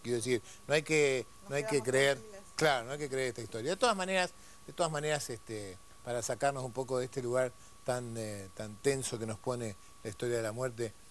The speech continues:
Speaker 1: este, me gustaría contar una pequeña anécdota que nos haga por lo menos sonreír. Y lo aboco con esto que vos decías, una señora que tiene un diagnóstico fatal en realidad,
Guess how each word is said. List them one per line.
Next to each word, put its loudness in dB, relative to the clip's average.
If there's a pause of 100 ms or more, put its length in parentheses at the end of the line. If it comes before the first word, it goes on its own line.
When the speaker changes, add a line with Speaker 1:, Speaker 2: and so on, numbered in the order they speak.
(240)
Speaker 1:
este, -6
me -6
gustaría 0
contar -2
una -6
pequeña -6 (280)
anécdota -2
que -6
nos -8
haga 0
por -4
lo -2
menos -6
sonreír. -10 (540)
Y -4
lo 0
aboco 4
con 2
esto -2
que -2
vos 2
decías, 2 (280)
una 0
señora 2 (300)
que -6
tiene -4
un -4
diagnóstico 0
fatal 4
en -10
realidad, 2